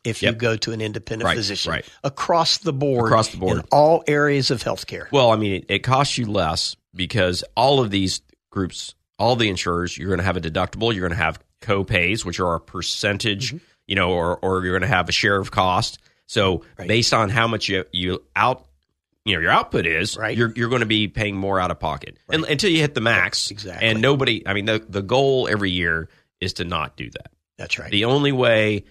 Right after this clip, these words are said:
Speaker 2: you can, I'm air quoting, win when you're looking at healthcare premiums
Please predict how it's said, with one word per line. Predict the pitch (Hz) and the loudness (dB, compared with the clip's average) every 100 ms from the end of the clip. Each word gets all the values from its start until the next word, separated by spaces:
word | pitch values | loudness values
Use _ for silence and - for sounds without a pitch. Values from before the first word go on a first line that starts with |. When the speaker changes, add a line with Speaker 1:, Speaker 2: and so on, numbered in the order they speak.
| _ - | _ -6
Speaker 2:
you | 101 | -4
can, | - 92 87 82 - - | -2 -2 -4 -8 -10 -4
I'm | 87 82 | -2 0
air | 104 101 | 0 0
quoting, | 107 95 90 92 | 0 0 0 0
win | 123 110 95 92 - _ | 2 2 0 -6 -10 _
when | 95 92 | -6 -2
you're | 95 | -2
looking | 104 98 | -2 -2
at | 90 | 0
healthcare | 101 - 92 | -2 -2 -6
premiums | 92 98 85 78 80 | -2 -4 -2 -6 -8